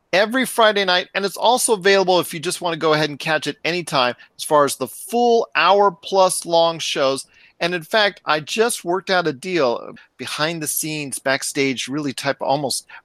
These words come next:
bordering on the gray, illegal, dark side type of deals with Jay that we may actually play a portion of each episode and go ahead and remaster it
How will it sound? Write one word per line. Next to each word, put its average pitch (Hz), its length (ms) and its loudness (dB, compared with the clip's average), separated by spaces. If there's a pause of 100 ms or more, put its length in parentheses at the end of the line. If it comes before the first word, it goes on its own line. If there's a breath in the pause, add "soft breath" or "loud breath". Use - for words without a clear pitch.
bordering 131 400 -2
on 120 100 -4
the 110 60 -8
gray, 123 540 2
illegal, 120 460 0 (220 loud breath)
dark 139 260 2
side 117 520 0
type 135 260 -2
of 110 120 -6
deals 127 460 4
with 180 240 4
Jay 147 460 2 (400)
that 131 360 0 (140)
we 151 260 -2
may 214 180 4
actually 185 360 0
play 175 400 2
a - 120 2
portion 254 640 0 (160)
of 220 240 4
each 185 300 -6
episode 147 640 2 (400 soft breath)
and 139 120 -6
go 165 140 4
ahead 160 280 2
and 139 140 -2
remaster 180 680 -2
it 139 100 -2